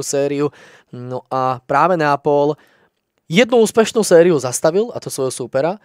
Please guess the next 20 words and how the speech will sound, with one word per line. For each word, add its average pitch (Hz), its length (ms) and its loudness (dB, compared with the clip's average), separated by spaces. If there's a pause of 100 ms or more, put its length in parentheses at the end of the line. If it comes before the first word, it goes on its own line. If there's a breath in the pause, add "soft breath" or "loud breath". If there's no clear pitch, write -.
(160 soft breath)
a - 80 -4
jednu 220 240 2
úspešnú 233 400 -2
sériu 254 400 0
možno 226 480 0
nakopol, 185 320 0
pretože 151 320 -2
tie 185 160 -2
výsledky 190 400 -4
v - 80 -10
posledných 190 320 -4
týždňoch 180 560 -4
neboli 156 400 -2
práve 147 560 0
okulahodiace 147 720 -2
a 147 80 -2
neboli 143 240 -4
práve 139 320 -6
najlepšie. 135 480 -4 (480 loud breath)
A 127 400 0